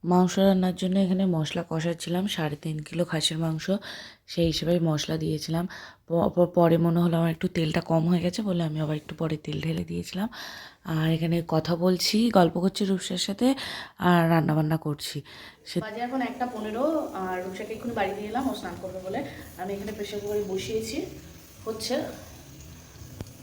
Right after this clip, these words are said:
Speaker 2: already একবার, আহ, তিনটে চারটে সিটি দিয়ে নিয়েছি, কিন্তু সিটিটা ভালোভাবে পড়েনি বলে মাংসটা একটু শক্ত আছে। আহ, তো আর একটা দুটো সিটি পড়লে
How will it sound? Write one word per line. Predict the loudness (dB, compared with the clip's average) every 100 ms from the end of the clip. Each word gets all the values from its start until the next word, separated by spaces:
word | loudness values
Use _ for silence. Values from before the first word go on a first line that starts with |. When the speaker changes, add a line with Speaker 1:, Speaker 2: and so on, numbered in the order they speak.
| -20 -20 0
Speaker 2:
already | 2 2 2
একবার, | 0 4 4
আহ, | 4 4 4 2 0
তিনটে | -8 -8
চারটে | -8 -8
সিটি | -10 -10
দিয়ে | -8 -8
নিয়েছি, | -6 -4 -4 -6
কিন্তু | -8 -10
সিটিটা | -12 -10 -6
ভালোভাবে | -4 -2 -4
পড়েনি | -4 -4 -4
বলে | -4
মাংসটা | -4 -6 -8
একটু | -10
শক্ত | -10 -10 -8
আছে। | -8 -8
আহ, | -12 -16 -16 -16 -16 -14 -14 -10 -6 -4
তো | -4
আর | -2
একটা | 0 -2
দুটো | -2 -4
সিটি | -8 -8 -8
পড়লে | -4